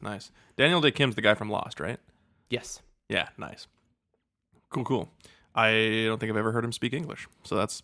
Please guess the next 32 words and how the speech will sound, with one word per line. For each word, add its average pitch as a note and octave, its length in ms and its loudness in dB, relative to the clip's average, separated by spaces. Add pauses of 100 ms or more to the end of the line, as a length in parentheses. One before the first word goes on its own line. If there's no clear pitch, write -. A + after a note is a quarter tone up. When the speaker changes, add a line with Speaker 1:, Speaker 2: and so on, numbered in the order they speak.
(100)
Speaker 1:
<laughs> - 840 -6
Speaker 2:
Oh, C3+ 60 0
really? C3+ 240 0 (260)
Speaker 1:
that's A2+ 200 -2
Speaker 2:
I've, D#3 100 4
Speaker 1:
re- F3 80 2
Speaker 2:
I've G3+ 100 0
heard D#4+ 140 -2
him D#4+ 140 -2
voice D3 240 -2
act - 240 -4
in B2+ 100 -4
a A#2+ 60 -2
bunch G#2+ 240 -6
of C4 60 -10
different A2+ 260 -6
things, F#2+ 240 -10
actually. F#2+ 460 -12 (580)
Speaker 1:
I'm A2+ 100 -8
trying C3 160 -2
to A#2+ 60 -2
think. B2+ 320 -4
I, A2 100 2 (220)
I, A#2+ 140 4
the A#2+ 160 4
only D#3+ 160 4
thing C3 180 2
I'm A2 120 2
thinking A2+ 380 0
I, G#2+ 200 -2
I A2 160 2
can, G#2+ 420 -6